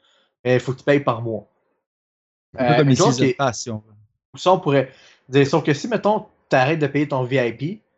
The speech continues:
Speaker 1: t'auras plus accès au D L C. Mettons, t'as eu des armes ou quoi que ce soit, t'as encore accès à tes armes que t'as droppées puis à les utiliser, mais tu pourras plus, mettons, continuer à faire les donjons.
Speaker 2: T'as plus accès à,
Speaker 1: Euh,
Speaker 2: à la section de la map qui a été débloquée.
Speaker 1: C'est ça, c'est ça.
Speaker 2: Ok. C'est,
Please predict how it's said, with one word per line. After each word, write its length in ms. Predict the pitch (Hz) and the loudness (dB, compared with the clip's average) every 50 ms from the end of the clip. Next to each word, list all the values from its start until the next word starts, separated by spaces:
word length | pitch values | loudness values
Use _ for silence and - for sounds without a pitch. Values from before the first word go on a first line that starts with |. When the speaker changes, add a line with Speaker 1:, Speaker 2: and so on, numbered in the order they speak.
| _ _ _ _ _ - | _ _ _ _ _ -4
Speaker 1:
t'auras 180 | 147 143 139 | -2 -2 -2
plus 140 | 131 - 208 | 0 0 0
accès 260 | 208 151 - - 170 | 0 0 0 0 0
au 100 | 170 156 | 2 2
D 120 | 143 131 135 | 2 2 2
L 180 | 127 123 120 | 2 0 0
C. 280 | 120 120 123 123 113 - _ _ _ _ _ _ _ _ _ _ _ _ _ _ _ _ _ _ _ _ _ _ _ - | -4 -8 -14 -14 -16 -16 _ _ _ _ _ _ _ _ _ _ _ _ _ _ _ _ _ _ _ _ _ _ _ -4
Mettons, 260 | 190 190 190 226 226 | -2 0 2 0 0
t'as 180 | 220 - 151 139 | 2 2 2 2
eu 80 | 151 | 4
des 280 | 151 143 135 123 120 127 | 4 2 2 2 2 0
armes 180 | 135 156 160 139 | 0 0 0 -2
ou 20 | |
quoi 120 | 135 151 | -4 -6
que 60 | 139 - | -6 -6
ce 80 | 131 | -8
soit, 220 | - - 151 165 160 | -4 -2 -2 -2 0
t'as 100 | 131 117 | -2 -2
encore 220 | - - 165 165 | -2 0 2 2
accès 260 | 139 123 - - 151 | 2 0 0 -2 -4
à 40 | 147 | -4
tes 220 | 143 135 120 110 | -2 -2 -2 -2
armes 140 | 131 135 135 | -2 -4 -4
que 100 | 131 135 | -6 -6
t'as 100 | 120 123 | -6 -6
droppées 340 | 117 120 107 107 123 143 139 | -4 -4 -4 -2 -2 -4 -2
puis 80 | 139 127 | -2 -4
à 40 | |
les 180 | 113 117 113 113 | -4 -4 -6 -8
utiliser, 420 | 113 - 120 113 107 107 139 175 | -8 -8 -8 -8 -6 -6 -4 -4
mais 100 | 165 135 | -4 -6
tu 80 | 131 - | -6 -8
pourras 140 | - 120 117 | -8 -10 -8
plus, 140 | - 180 175 | -8 -8 -8
mettons, 300 | 147 131 - 139 139 135 | -6 -4 -4 -4 -4 -4
continuer 300 | - 131 127 - 139 135 | -4 -6 -6 -4 -6 -6
à 40 | |
faire 120 | 131 - 127 | -4 -4 -4
les 100 | 123 113 | -4 -4
donjons. 380 | 120 117 110 107 110 107 - _ _ _ _ _ _ _ _ _ _ | -4 -6 -8 -8 -10 -12 -14 _ _ _ _ _ _ _ _ _ _
Speaker 2:
T'as 80 | - - | -10 -4
plus 100 | - 135 | -4 -4
accès 200 | - - - 147 | -2 0 0 2
à, 400 | 139 127 117 110 113 113 113 101 | 2 4 4 4 2 2 0 0
Speaker 1:
Euh, 40 | 98 | -2
Speaker 2:
à 120 | 127 127 117 | -2 -2 -2
la 220 | 113 110 107 104 | -2 -4 -6 -8
section 280 | - - - - 160 139 | -8 -10 -6 -2 -2 0
de 60 | 131 | 0
la 100 | 120 113 | 2 2
map 200 | 123 143 143 143 | 2 0 0 -2
qui 140 | - - 123 | -4 -8 -10
a 20 | |
été 120 | - 127 | -8 -8
débloquée. 440 | 113 123 113 110 101 - - 107 101 101 | -6 -6 -6 -8 -10 -10 -12 -14 -14 -16
Speaker 1:
C'est 200 | 101 - - 139 | -16 -14 -12 -6
ça, 160 | 135 151 139 | -4 -4 -4
c'est 140 | 135 - 127 | -4 -4 -6
ça. 220 | 131 135 120 - - | -6 -6 -6 -6 -8
Speaker 2:
Ok. 100 | 135 - | -8 -6
C'est, 160 | 143 143 143 | -6 -6 -6